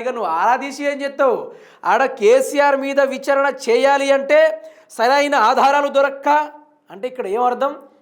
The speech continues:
కేసీఆర్ గారు అవినీతి చేయలేదని అర్థం, కాళేశ్వరంలో ఎటువంటి అవినీతి జరగలేదని అర్థం. కాళేశ్వరము ఒక నీతిగా, నిజాయితీగా తెలంగాణ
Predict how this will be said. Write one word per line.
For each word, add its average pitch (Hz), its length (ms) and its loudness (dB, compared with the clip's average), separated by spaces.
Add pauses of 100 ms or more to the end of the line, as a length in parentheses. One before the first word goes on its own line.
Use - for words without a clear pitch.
(160)
కేసీఆర్ 285 540 2
గారు 277 200 0
అవినీతి 277 360 -6
చేయలేదని 247 400 0
అర్థం, 208 240 -4 (580)
కాళేశ్వరంలో 294 600 2
ఎటువంటి 285 320 0
అవినీతి 277 320 -4
జరగలేదని 269 460 2
అర్థం. 220 260 -4 (500)
కాళేశ్వరము 311 720 0 (720)
ఒక 302 100 -4 (320)
నీతిగా, 277 400 -2 (140)
నిజాయితీగా 254 520 -2 (120)
తెలంగాణ 240 360 -4